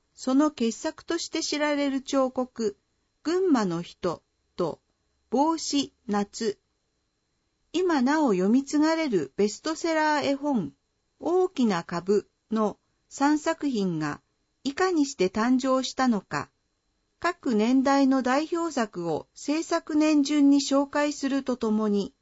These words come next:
佐藤が収集し、生涯手元に置いたコレクションを手がかりとして、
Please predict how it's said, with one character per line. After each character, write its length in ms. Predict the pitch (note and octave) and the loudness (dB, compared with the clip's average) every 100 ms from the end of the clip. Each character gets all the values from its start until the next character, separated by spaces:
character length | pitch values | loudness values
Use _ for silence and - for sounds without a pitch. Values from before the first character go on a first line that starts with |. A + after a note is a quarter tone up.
| _ _ _ _ | _ _ _ _
佐 240 | - F4 F4+ | -6 -4 -2
藤 260 | E4+ D4+ | 0 2
が 160 | A3+ F#3+ | 2 0
収 320 | - C4+ C#4+ | 0 2 2
集 300 | C#4 C4+ C4+ | 2 -2 -2
し、 340 | B3+ A#3 A3+ - | -2 -4 -6 -8
生 360 | - - F4+ F#4 | -8 -2 0 2
涯 240 | D4 G3 | 2 0
手 160 | - G3+ | 0 0
元 260 | C4+ C#4+ | 2 2
に 160 | D#4 G#3 | 2 4
置 140 | F#3+ | 2
い 40 | G#3+ | 0
た 140 | B3 | -4
コ 140 | A#3+ B3 | -2 0
レ 100 | C#4 | 0
ク 100 | - | 0
シ 160 | - | -2
ョ 60 | A#3+ | 0
ン 140 | G3 | 0
を 100 | E3+ | -2
手 140 | - F#3+ | -4 -4
が 160 | A#3 | -4
か 120 | B3 | -4
り 140 | A3 F#3 | -4 -6
と 160 | - | -8
し 140 | E3 - | -10 -8
て、 260 | E3 D#3+ | -6 -6